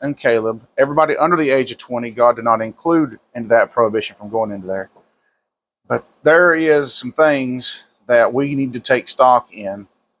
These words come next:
and take notice of in this and apply it to our life so that we don't fall into the same trap of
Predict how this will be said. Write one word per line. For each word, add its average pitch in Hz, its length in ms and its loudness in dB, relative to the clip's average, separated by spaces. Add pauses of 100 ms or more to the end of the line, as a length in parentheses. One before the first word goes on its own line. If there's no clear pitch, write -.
(300)
and 117 120 -16
take 113 200 -2
notice 139 440 0
of 104 400 0 (100)
in 120 160 -8
this 113 440 -4 (260)
and 131 120 0
apply 139 400 2
it 131 80 -10
to 139 100 -4
our 131 160 4
life 113 360 4
so - 100 -14
that 104 100 -6
we 127 220 -4
don't 160 220 -2
fall 131 260 4
into 123 120 -4
the 107 80 -8
same 131 420 -4
trap 117 380 0
of 113 100 -18